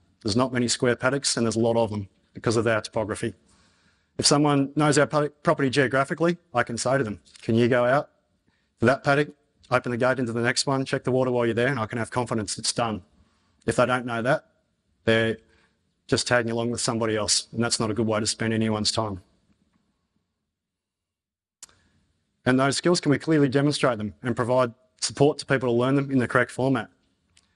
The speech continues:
Um, for us, we have, do have a written operations manual. I got a lot out of it when I did it twenty years ago just to clear my thinking, but it's,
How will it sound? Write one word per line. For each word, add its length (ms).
Um, 340
for 180
us, 300
we 200
have, 360
do 100
have 120
a 40
written 260
operations 560
manual. 340
I 100
got 120
a 40
lot 160
out 140
of 80
it 20
when 180
I 60
did 180
it 100
twenty 220
years 220
ago 220
just 220
to 140
clear 200
my 180
thinking, 380
but 160
it's, 280